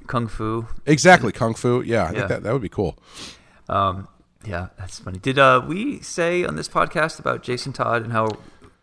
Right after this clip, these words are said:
Speaker 1: we're sort of basing him off of Johnny Lawrence from Cobra Kai?
Speaker 2: I think we did. Yeah, I think we did mention that a couple
Speaker 1: Yeah.
Speaker 2: episodes ago.
Speaker 1: Okay.
Speaker 2: But yes, that is, that is the plan, is
Speaker 1: Yeah.
Speaker 2: to, to at least a little bit base, uh,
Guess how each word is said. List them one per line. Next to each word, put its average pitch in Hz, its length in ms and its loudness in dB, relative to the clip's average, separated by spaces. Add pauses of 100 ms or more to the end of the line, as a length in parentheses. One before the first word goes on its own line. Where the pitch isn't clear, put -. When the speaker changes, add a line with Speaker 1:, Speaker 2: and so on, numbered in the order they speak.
Speaker 1:
we're 117 80 -2
sort 117 220 0
of 107 80 -2
basing 107 300 -4
him 107 160 -2
off 104 200 0
of 98 180 -8
Johnny 98 280 -2
Lawrence 95 380 -4
from 95 140 -10
Cobra 95 280 -6
Kai? 98 320 -2 (540)
Speaker 2:
I 143 80 4
think - 960 -2
we 247 160 2
did. 185 200 -4
Yeah, 156 200 2
I 147 80 2
think - 280 -2
we 190 120 0
did 135 200 0
mention 101 300 -4
that 80 260 -4
a 98 60 -8
couple 98 220 -4
Speaker 1:
Yeah. 92 60 -2
Speaker 2:
episodes 85 380 -6
ago. 80 220 -8
Speaker 1:
Okay. - 120 -8
Speaker 2:
But 95 160 -4
yes, 101 240 -2
that 117 200 -2
is, 113 180 -4
that 127 200 2
is 120 120 -2
the - 80 -8
plan, 82 540 -4
is 90 160 -6
Speaker 1:
Yeah. 95 100 -2
Speaker 2:
to, 87 340 -2
to 92 220 -4
at 90 120 -6
least - 360 -4 (920)
a 135 60 4
little 135 280 10
bit 104 300 -2
base, 101 420 0 (340)
uh, 90 440 0